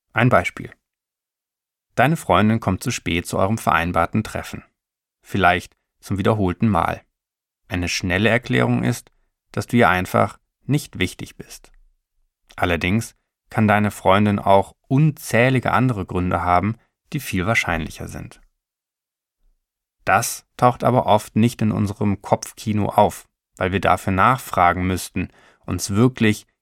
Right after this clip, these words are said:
in sie hineinversetzen müssten, empathisch sein müssten mit ihr. Unser Glaubenssatz reicht als Erklärung aus, macht uns das Verhalten erklärbar und wird wieder bestätigt.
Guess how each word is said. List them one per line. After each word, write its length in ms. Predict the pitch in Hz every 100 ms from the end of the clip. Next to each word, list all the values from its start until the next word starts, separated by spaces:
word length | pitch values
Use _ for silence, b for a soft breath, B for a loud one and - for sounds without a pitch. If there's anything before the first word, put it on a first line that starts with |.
| _ -
in 260 | 117 123
sie 240 | 101 120 117
hineinversetzen 840 | 107 104 123 - 90 87 - 85
müssten, 420 | 82 - - 90 - _ _ _ _ _
empathisch 640 | 107 90 - 117 135 117 -
sein 240 | 87 90
müssten 420 | 90 - 92 90
mit 200 | 113 123
ihr. 320 | 127 120 87 - _ _ _ _ _ _ _
Unser 200 | 104 90
Glaubenssatz 760 | 85 80 92 110 - 104 - - _ _
reicht 360 | _ 92 98 -
als 140 | 98
Erklärung 400 | 107 - 113 120
aus, 340 | 92 76 - - _ _ _ _
macht 320 | 98 85 -
uns 220 | 95 90
das 180 | 92 -
Verhalten 440 | 87 82 95 -
erklärbar 800 | 85 - 90 87 101 117 139 180 - _ _ _
und 240 | 165 170 101
wird 300 | 101 107 -
wieder 360 | 90 90 104 -
bestätigt. 640 | - 92 - - - _